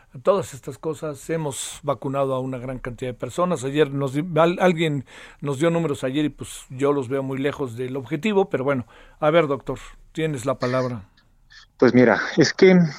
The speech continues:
Speaker 2: si, si nos regresamos un poquito en el tiempo y, y escuchamos estos diálogos como si fuera en diciembre, enero, te, te aceptaría que sí, que la prioridad es vacunar a la primera línea, que to-, todo eso. O sea,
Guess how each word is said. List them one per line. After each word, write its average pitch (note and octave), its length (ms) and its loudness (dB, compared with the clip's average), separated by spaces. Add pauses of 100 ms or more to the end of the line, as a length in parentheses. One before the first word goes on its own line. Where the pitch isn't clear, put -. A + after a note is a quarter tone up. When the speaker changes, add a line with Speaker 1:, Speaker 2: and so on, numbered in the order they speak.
(180)
Speaker 2:
si, D3+ 380 6
si C#3+ 100 6
nos C#3 160 8
regresamos D#3 380 8
un F3 80 4
poquito E3 260 8
en D3 60 6
el B2 80 4
tiempo C3+ 320 8
y, A2 260 4
y G#2 140 0
escuchamos C3 560 0
estos A#2 360 4
diálogos A2 540 6
como G#2 180 -6
si - 120 -12
fuera A#2+ 200 6
en A#2+ 80 4
diciembre, A#2 440 4
enero, A2 200 6
te, G#2 380 2
te A2+ 80 0
aceptaría A#2+ 640 4
que - 100 -16
sí, D3+ 240 -2
que - 180 -4 (380)
la G#2+ 180 4
prioridad A2 520 6
es C#3+ 60 6
vacunar A#2+ 420 4
a A2 60 6
la A2 100 4
primera G#2 380 2
línea, C#3+ 380 6
que G#2+ 360 0
to-, D3 100 8
todo G#3 240 8
eso. - 300 2
O - 40 -20
sea, A#2+ 220 0